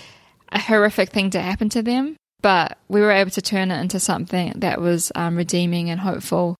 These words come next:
and beautiful. And we felt that, um, the whole weekend we were down with them, the amount of messages that we got from people who were able to take their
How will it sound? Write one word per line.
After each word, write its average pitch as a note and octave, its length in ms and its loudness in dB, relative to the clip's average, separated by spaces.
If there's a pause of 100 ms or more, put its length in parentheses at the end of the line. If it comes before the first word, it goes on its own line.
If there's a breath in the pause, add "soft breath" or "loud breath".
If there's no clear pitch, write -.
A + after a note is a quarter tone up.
(120)
and F3+ 180 0
beautiful. F#3 640 2
And F3 480 0 (140)
we F#3+ 140 4
felt G3 320 0
that, E3+ 280 2 (240)
um, F3 340 -2
the F#3 120 -2
whole F#3 220 4
weekend F3 320 2
we E3+ 60 2
were F3 60 4
down F3 280 2
with E3+ 120 0
them, E3+ 280 0 (420)
the G#3 80 4
amount F#3+ 300 4
of F3+ 60 0
messages F3 440 0
that - 140 0
we F3 100 0
got - 180 -2
from F3 160 -6
people F3 260 -2
who F3+ 120 0
were E3+ 140 0
able E3 200 -2
to - 320 -4
take - 360 2
their F3 460 2